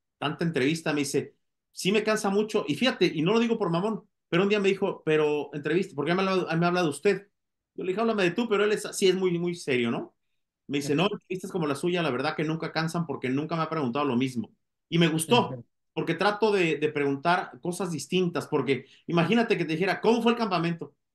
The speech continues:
Speaker 1: Lo vas a noquear, dame tu estrategia". Es, es, eso es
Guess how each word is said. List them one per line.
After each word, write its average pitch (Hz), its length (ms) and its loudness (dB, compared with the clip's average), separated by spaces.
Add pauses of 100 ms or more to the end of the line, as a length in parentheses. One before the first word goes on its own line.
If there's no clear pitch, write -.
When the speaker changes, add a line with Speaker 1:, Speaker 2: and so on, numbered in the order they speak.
(120)
Speaker 1:
Lo 143 120 0
vas 190 160 2
a 226 60 4
noquear, 170 500 -2 (380)
dame 214 200 4
tu 208 100 2
estrategia". 165 640 -2 (1120)
Es, 196 320 -4
es, 214 200 2
eso 220 260 0
es 233 100 0